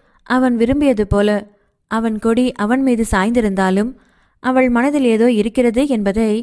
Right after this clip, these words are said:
மலர்கொடியின் அந்த பலவீனமான மறுப்பு அவனுக்கு உணர்த்தியது. அவளின் மறுப்பை சுலபமாக கடக்க அவனால் முடியும், ஆனால் கடக்க முடியவில்லை. அவனுக்குமே ஒரு மாதிரியாக இருந்தது. என்னவோ ஒரு சொல்ல முடியாத உணர்வு.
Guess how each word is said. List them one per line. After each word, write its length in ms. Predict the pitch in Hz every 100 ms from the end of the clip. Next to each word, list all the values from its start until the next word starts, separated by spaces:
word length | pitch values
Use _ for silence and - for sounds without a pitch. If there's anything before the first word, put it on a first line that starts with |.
| 226 _ _ _ -
மலர்கொடியின் 680 | 202 240 247 240 214 220 -
அந்த 220 | 226 220
பலவீனமான 760 | 196 190 240 254 240 220 214 277
மறுப்பு 400 | 214 214 226 247 285 _ _ _ -
அவனுக்கு 380 | 226 277 294 226
உணர்த்தியது. 540 | 202 202 208 202 202 196 _ _ _ _
அவளின் 380 | - 233 233 220
மறுப்பை 320 | 196 233 - 247
சுலபமாக 600 | 202 214 254 247 233 220
கடக்க 320 | 202 202 214
அவனால் 400 | 196 190 240 220
முடியும், 400 | 196 185 190 190 190 _ _ _ _
ஆனால் 320 | - 226 208 202
கடக்க 260 | 196 233
முடியவில்லை. 560 | 240 196 190 190 190 190 190 _ _ _ _ -
அவனுக்குமே 480 | 214 277 294 269 262
ஒரு 180 | 226 208
மாதிரியாக 560 | 196 214 254 233 196 247
இருந்தது. 460 | 226 196 202 202 202 - _ _ _ _ -
என்னவோ 320 | 202 254 269
ஒரு 180 | 254 220
சொல்ல 220 | - 220 262
முடியாத 420 | 220 202 196 196
உணர்வு. 380 | 190 190 190 196